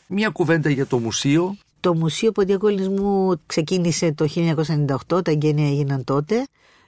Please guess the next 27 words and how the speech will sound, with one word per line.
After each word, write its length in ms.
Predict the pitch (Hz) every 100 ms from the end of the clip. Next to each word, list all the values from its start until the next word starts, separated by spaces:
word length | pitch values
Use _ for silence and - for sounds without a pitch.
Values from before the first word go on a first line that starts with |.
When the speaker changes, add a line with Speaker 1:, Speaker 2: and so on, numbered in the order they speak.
| -
Speaker 2:
Παρουσιάζει 480 | 156 160 - 190 190
με 120 | 180
νυφαλιότητα 1000 | 165 160 156 160 156 156 165 185 233 240
και 520 | - 180 175 175 170 160 151
επιστημονικό 600 | 160 - 160 147 147 151
τρόπο, 540 | 151 151 156 226 269 _ _ -
με 280 | 147 156 156
προδιαγραφές 760 | 156 156 151 143 147 160 151 - _ _ -
ουσιολογικές, 920 | 120 151 143 139 147 151 214 214 - _ _ _ _
όλη 240 | - 214
την 180 | 208 190
ιστορία 440 | 175 175 175 220 214
του 200 | 196 180
ελληνισμού, 600 | 175 165 151 190 220 208
πώς 240 | 202 -
βρέθηκε 320 | 180 175 156 170
ο 40 |
ελληνισμός 600 | 160 156 151 160 151 -
στην 220 | - 143
περιοχή 420 | 143 143 135 -
εκεί, 360 | 147 135 233 269 _ _ _
μέχρι 360 | - 202 196 185
την 260 | 180 165 160
επιστροφή 560 | 151 151 - 156 165
του 120 | 147
εδώ 220 | 151 185 254
και 400 | - 233 208 196